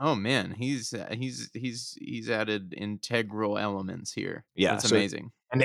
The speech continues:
Speaker 2: and this is where he shifts into becoming just the comic guy. He loses the lawyer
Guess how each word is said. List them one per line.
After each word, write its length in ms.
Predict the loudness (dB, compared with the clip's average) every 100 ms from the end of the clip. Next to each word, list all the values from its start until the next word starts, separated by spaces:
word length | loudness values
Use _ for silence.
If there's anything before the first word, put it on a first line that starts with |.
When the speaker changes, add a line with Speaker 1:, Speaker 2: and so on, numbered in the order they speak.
| 10
Speaker 2:
and 260 | 10 8 -2 6
this 200 | 12 12
is 240 | 12 10
where 220 | 10 10 10
he 120 | 10
shifts 600 | 12 12 12 8 2 2 -2 _ _ 0
into 720 | 2 4 6 8 8 6 0 _ _ 0
becoming 400 | 4 8 8 8
just 320 | 10 10 10
the 80 | 6
comic 380 | 10 10 10 6
guy. 220 | 6 6
He 160 | 6 2
loses 520 | 4 8 8 8 6
the 80 | 4
lawyer 580 | 8 10 10 10 6